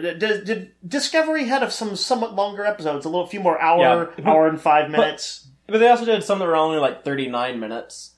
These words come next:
Speaker 2: But Picard has consistently hit, like, forty-five
Speaker 1: Yeah,
Speaker 2: every
Speaker 1: it's, they stayed
Speaker 2: episode.
Speaker 1: pretty true to it. Uh,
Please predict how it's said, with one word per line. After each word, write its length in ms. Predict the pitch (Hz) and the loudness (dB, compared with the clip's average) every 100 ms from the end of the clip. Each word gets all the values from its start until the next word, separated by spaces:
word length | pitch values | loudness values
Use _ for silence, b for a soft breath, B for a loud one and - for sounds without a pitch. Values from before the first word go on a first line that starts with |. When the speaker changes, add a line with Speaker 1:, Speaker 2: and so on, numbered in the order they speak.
| _ | _
Speaker 2:
But 340 | 143 139 - | -2 -2 -4
Picard 360 | 185 196 202 240 | -2 6 6 6
has 100 | 226 | 2
consistently 720 | 180 - 180 180 151 143 131 - | -4 -4 -4 -4 -4 -2 -4 -4
hit, 160 | 143 | -2
like, 240 | 139 - - | -2 -4 -4
forty-five 880 | 147 143 127 127 123 113 113 - _ - | -4 -2 -2 2 2 2 -4 -12 _ 0
Speaker 1:
Yeah, 260 | 175 160 | 4 6
Speaker 2:
every 80 | 139 | 4
Speaker 1:
it's, 80 | 123 | 0
they 80 | 165 | -2
stayed 160 | - 180 | 0 0
Speaker 2:
episode. 80 | - | 0
Speaker 1:
pretty 180 | 165 143 | -2 -4
true 220 | 165 156 | -4 -4
to 140 | 147 | -4
it. 200 | 135 - b b b b | -6 -8 b b b b
Uh, 220 | 165 165 | 4 4